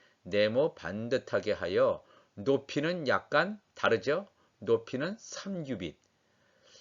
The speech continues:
가로 세로가 다섯 규빗인데 높이는 삼 규빗으로 하고 그 네 모퉁이 위에 뿔을 만들어 그것에, 그 뿔이 그것에 이어지게 하고 하나로 만든다는 것입니다.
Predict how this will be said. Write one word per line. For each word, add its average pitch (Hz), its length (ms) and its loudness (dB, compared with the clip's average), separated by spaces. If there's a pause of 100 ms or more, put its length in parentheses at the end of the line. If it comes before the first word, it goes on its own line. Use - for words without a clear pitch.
(140)
가로 123 380 6
세로가 117 560 4
다섯 - 400 -4
규빗인데 95 600 -6
높이는 107 540 -6
삼 175 360 -6
규빗으로 101 520 -4
하고 90 680 0 (440)
그 123 380 0
네 113 260 4
모퉁이 113 720 -4
위에 104 460 0 (440)
뿔을 196 380 6
만들어 104 800 6 (600)
그것에, 104 760 2 (180)
그 - 220 -6
뿔이 143 300 -2
그것에 104 380 0
이어지게 123 680 0
하고 82 560 -2 (320)
하나로 180 580 4
만든다는 110 520 0
것입니다. 87 640 -4